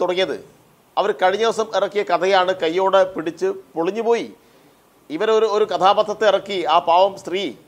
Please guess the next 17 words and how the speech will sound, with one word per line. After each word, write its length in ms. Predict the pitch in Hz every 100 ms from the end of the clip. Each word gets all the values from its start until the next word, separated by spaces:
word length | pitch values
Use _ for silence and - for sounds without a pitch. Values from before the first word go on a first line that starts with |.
| _
അവരുടെ 220 | 131 175 196
പേരിൽ 160 | 202
ഇപ്പോ 180 | 196 208 -
കേസ് 240 | 165 190
വരാൻ 200 | 202 196
വേണ്ടി 160 | 196 190
പോവുകയാണ്. 480 | 196 196 202 190 131 - - _ _ _ 135
ആൾമാറാട്ടം 580 | 151 180 202 202 208
നടന്നു 260 | 202 196 196
എന്നിപ്പോ 260 | 202 190 196
ഏതാണ്ട് 240 | 190 190
ബോധ്യപ്പെട്ടിരിക്കുകയാണ്. 840 | 165 170 202 196 196 196 202 185 117 - - _ _
അതുമായി 220 | 147 185 202
ബന്ധപ്പെട്ട 300 | 202 202 190
അന്വേഷണം 420 | 170 196 196 202
മുന്നോട്ട് 260 | 185 190
പോയിക്കൊണ്ടിരിക്കുകയാണ്. 680 | 208 202 196 196 196 196 156